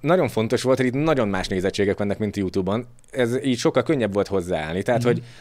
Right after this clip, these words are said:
Speaker 1: most itt hozzászoktunk a százezres, vagy milliós nézettségekhez, de
Speaker 2: Igen.
Speaker 1: itt tudtuk, hogy itt, itt csak, nem tudom, e-, ezerben mérik inkább a nézettséget. És, öm, és arra gondoltunk egyébként, szóval rosszul gondoltuk, mert, mert arra gondoltunk, hogy felépítjük majd néhány hónap alatt, mondjuk, hogy nézzenek minket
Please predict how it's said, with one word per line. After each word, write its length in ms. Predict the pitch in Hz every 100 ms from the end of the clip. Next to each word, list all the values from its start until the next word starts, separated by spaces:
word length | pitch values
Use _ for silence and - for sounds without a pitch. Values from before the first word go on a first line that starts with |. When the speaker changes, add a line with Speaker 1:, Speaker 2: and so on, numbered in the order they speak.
| -
Speaker 1:
most 180 | - 117
itt 80 | 123
hozzászoktunk 680 | 139 123 117 - 110 120 110
a 60 |
százezres, 460 | 107 117 110 104 -
vagy 80 | 101
milliós 260 | 110 95
nézettségekhez, 600 | 98 104 120 139 147 156
de 60 | 147
Speaker 2:
Igen. 40 | 143
Speaker 1:
itt 60 |
tudtuk, 260 | 165 - 143
hogy 140 | 139
itt, 220 | 139 139 -
itt 160 | 131
csak, 280 | - 131 - 131
nem 180 | 120 95
tudom, 380 | 90 85 87 - 76
e-, 160 | 113 80
ezerben 400 | 123 104 98 95
mérik 240 | 95 87 87
inkább 220 | 92 87
a 40 |
nézettséget. 520 | 87 82 73 - 76 78 - - - - -
És, 480 | 123 113 113 - 131
öm, 720 | 117 113 117 117 117 117 117 - - - _ _ _ -
és 160 | 120 -
arra 280 | 165 185
gondoltunk 500 | 127 131 143 143 160
egyébként, 560 | 147 147 143 165 180 - - _ _ _
szóval 240 | - 117 127
rosszul 160 | 131
gondoltuk, 380 | 113 107 98 123
mert, 300 | 113 110 110
mert 180 | 113 113
arra 160 | 147
gondoltunk, 300 | 135 127 127
hogy 100 | 123
felépítjük 680 | 117 147 131 113 110 - 104
majd 260 | 107 107 110
néhány 320 | 127 113 107
hónap 380 | 107 120 107 107
alatt, 200 | 139 147
mondjuk, 240 | 127 120
hogy 100 | 113
nézzenek 460 | 113 117 101 98 87
minket 580 | 98 98 - 85 -